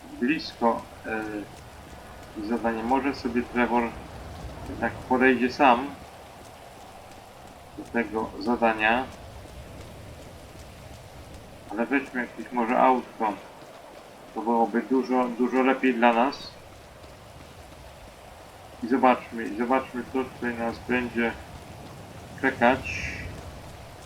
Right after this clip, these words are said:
Dobra, jednak tu jest jakieś... Mamy jednak dwa zadanka.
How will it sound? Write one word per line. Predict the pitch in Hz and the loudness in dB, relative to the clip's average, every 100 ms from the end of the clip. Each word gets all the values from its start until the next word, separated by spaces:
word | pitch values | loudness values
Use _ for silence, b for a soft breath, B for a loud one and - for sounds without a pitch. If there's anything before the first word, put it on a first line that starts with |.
| - - - - - - - - - - - - - - - | -16 -16 -18 -18 -18 -18 -18 -18 -18 -18 -18 -18 -18 -18 -10
Dobra, | 107 110 | -4 2
jednak | 117 120 117 - - | 2 2 -2 -2 2
tu | |
jest | 139 123 | 2 4
jakieś... | 117 - 113 101 - - - - - - - - - - - - - | -2 -2 -4 -6 -10 -14 -18 -20 -18 -18 -18 -18 -18 -18 -18 -18 -8
Mamy | 127 | 2
jednak | 131 120 123 107 | 4 4 2 2
dwa | 117 147 | 8 8
zadanka. | 117 113 113 101 110 123 | 8 2 2 2 4 4